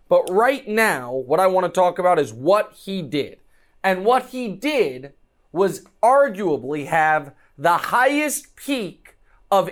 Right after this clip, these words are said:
any player ever. Jordan's apex, you could argue, is the goat apex. The problem is, unlike LeBron and Kareem,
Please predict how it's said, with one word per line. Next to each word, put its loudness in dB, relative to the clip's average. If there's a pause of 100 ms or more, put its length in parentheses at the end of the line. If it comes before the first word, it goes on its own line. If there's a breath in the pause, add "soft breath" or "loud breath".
any -2
player 0
ever. -4 (680)
Jordan's 2 (160)
apex, -2 (180)
you -4
could 4
argue, 0
is -2
the 0
goat 2
apex. -4 (300 soft breath)
The -2
problem 0
is, -10 (420)
unlike 0
LeBron -2
and -6
Kareem, -6